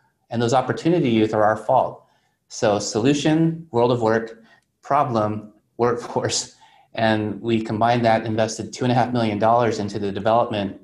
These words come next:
of this curriculum, which is now in its fourth year with really good results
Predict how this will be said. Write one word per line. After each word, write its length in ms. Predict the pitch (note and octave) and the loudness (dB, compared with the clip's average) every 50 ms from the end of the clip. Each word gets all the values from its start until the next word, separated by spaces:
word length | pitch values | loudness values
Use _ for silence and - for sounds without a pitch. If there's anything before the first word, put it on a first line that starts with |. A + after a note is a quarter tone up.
| _ _ - | _ _ -8
of 120 | G#2+ G2+ | -6 -4
this 160 | G#2 G#2 - | -6 -6 -8
curriculum, 580 | - - - A2 A2 A2 - A#2 G#2+ G2+ G2+ G2+ | -8 -4 -2 -2 -2 0 -2 -4 -2 -2 -2 -2
which 200 | G2+ G2 G2 - | -4 -6 -8 -10
is 120 | G#2 G2+ | -10 -4
now 380 | A2 A2 G#2+ G#2+ G#2+ G#2 - - _ _ | -2 0 2 2 0 -2 -6 -10 _ _
in 140 | A#2 A2 G#2+ | -8 -8 -6
its 120 | G2 - | -8 -10
fourth 360 | - - B2 A#2 A#2 - - | -6 -4 -2 -2 -2 -2 -4
year 480 | G2+ G2 G2+ G#2 A2+ B2+ - - - - _ _ _ _ _ _ _ _ | -4 -2 0 0 0 -2 -4 -8 -14 -20 _ _ _ _ _ _ _ _
with 180 | A#2 G#2 G2+ | -6 -6 -4
really 320 | G#2+ G#2+ A2+ A#2+ A#2+ A#2+ A2+ | -4 -2 0 0 0 0 0
good 200 | A#2 A2+ G#2+ G#2 | 0 0 0 0
results 580 | G#2 F#2+ - G#2+ G2 G2 F#2+ - - - - | -4 -4 -2 0 0 0 -2 -6 -12 -18 -20